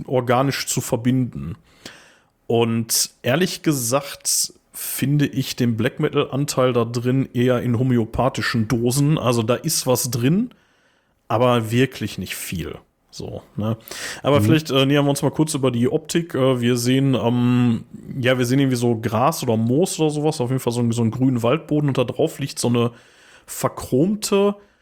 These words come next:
Speaker 1: sich Y-mäßig spaltende Wirbelsäule, die sieht so ein bisschen aus wie so stilisierte weibliche Geschlechtsorgane. Ähm, und das ist wohl auch so ein bisschen Absicht.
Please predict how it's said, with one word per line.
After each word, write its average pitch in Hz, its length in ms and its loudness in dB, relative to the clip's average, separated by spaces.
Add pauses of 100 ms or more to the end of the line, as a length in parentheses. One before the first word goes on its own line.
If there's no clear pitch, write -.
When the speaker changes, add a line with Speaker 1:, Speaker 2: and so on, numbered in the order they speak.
(200)
Speaker 1:
sich 131 580 -4 (140)
Y-mäßig 156 1120 0
spaltende 135 840 0
Wirbelsäule, 170 880 0
die 139 540 0
sieht 135 280 -4
so 160 120 0
ein 127 200 -4
bisschen 151 360 0
aus 151 220 -2
wie 151 60 0
so 131 140 0
stilisierte 139 800 0
weibliche 120 400 -2
Geschlechtsorgane. 147 1000 0 (920)
Ähm, 135 280 0
und 143 360 -2
das 135 140 0
ist 170 180 -4
wohl 135 140 2
auch 151 100 2
so - 140 -2
ein 123 40 -2
bisschen 135 260 -2
Absicht. - 600 -6